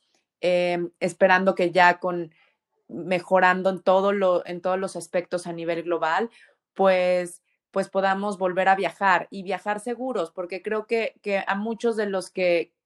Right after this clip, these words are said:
que trabajamos, independientemente, los viajes de negocio sí son también una forma de aprender, una forma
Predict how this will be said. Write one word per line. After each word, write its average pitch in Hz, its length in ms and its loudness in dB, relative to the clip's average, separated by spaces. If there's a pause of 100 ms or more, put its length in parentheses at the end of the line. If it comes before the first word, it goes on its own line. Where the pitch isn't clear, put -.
(160)
que 180 120 0
trabajamos, 196 720 0
independientemente, 185 1080 -2 (300)
los 185 200 2
viajes 208 340 4
de 196 100 0
negocio 180 560 0
sí 185 200 -6
son 180 420 0 (320)
también 180 600 0 (220)
una 196 260 2
forma 190 420 4
de 185 80 6
aprender, 175 500 0
una 180 240 -2
forma 180 360 -2